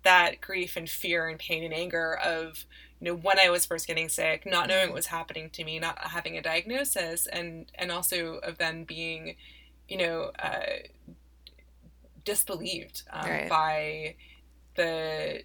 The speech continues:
Speaker 1: doctors, um, who, you know, very clearly didn't have, uh, any answers, any training, any, any, any way to, to help me. And so, um, you know, I think I'd always expected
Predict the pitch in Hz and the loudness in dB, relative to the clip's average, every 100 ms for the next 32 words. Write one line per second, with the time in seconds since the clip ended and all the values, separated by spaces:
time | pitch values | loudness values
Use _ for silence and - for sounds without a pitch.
0 | - 170 160 170 165 160 160 - 160 151 | 0 2 2 -2 -4 -4 0 -2 -2 -8
1 | 151 151 156 - 165 156 156 151 151 - | -8 -10 -12 -12 -14 -12 -12 -12 -14 -10
2 | 165 160 156 160 160 156 156 151 - 156 | -10 -4 -2 -4 -4 -6 -6 -10 -10 -4
3 | 156 156 156 - - - - - - 156 | -2 -2 -4 -10 -20 -20 -20 -18 -8 -4
4 | 143 - 190 185 180 160 160 156 165 165 | -4 -4 -4 -2 -2 -2 -2 -2 -4 -6
5 | - 170 156 156 156 160 160 - 165 160 | -6 -6 -6 -8 -6 -6 -8 -8 -8 -8
6 | - - 165 156 156 156 - 156 143 147 | -10 -8 -8 -6 -6 -6 -8 -10 -10 -10
7 | 147 - - 156 180 - - - - - | -12 -14 -12 -2 -2 -2 -4 -4 -6 -16
8 | - - - 175 170 165 165 170 156 - | -16 -18 -10 -2 0 2 2 0 -2 -4
9 | 160 151 156 156 - 180 175 185 165 165 | -4 -4 -6 -8 -4 -2 0 6 8 8
10 | 151 156 160 - - - - 156 156 147 | 6 0 -4 -6 -4 -4 -2 -6 -6 -8